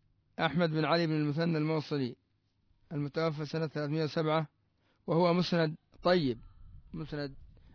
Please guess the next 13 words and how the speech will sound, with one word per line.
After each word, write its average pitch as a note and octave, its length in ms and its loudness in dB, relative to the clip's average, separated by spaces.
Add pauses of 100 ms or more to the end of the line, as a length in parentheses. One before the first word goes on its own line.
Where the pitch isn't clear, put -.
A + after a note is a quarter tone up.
(120)
أبي D3+ 160 2
يعلى D#3+ 320 4
مسند D#3 360 0
طيب E3 400 0
ومطبوع D#3+ 580 2
وفيه E3+ 240 2
أحاديث D#3+ 440 -2 (200)
طيبة. B2+ 380 -2 (640)
والبزار، G3+ 720 8
وهو E3+ 460 4
أحمد E3+ 280 4
بن D#3 120 0
عمرو C#3+ 340 2